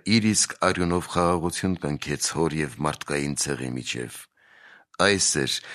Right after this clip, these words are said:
որ երգում էին հրեշտակների անմարմին դասերը փառք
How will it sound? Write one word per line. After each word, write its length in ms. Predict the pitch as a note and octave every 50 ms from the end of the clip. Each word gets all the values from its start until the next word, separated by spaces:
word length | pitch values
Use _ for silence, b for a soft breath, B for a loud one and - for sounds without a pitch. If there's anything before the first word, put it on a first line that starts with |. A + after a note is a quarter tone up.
| B B B
որ 220 | D#2 E2+ E2 D2
երգում 420 | D#2+ E2 F#2 F2 - - G2 G2+ F#2+
էին 200 | F#2 F#2 F2+ E2
հրեշտակների 760 | E2+ E2+ E2+ D#2+ - - D#2+ D2+ - - D#2 D#2 D2+ D#2 D#2 D2+ -
անմարմին 600 | D2+ D#2+ D#2+ D#2 D#2 D2+ D2 D2 D2+ D2+ D2 D2+
դասերը 520 | D2 D2+ D2+ C#2+ - - D2 C#2 B1+ B1+ B1 A#1+ B B B B B _
փառք 460 | - - D#2+ E2+ E2+ D#2 - - -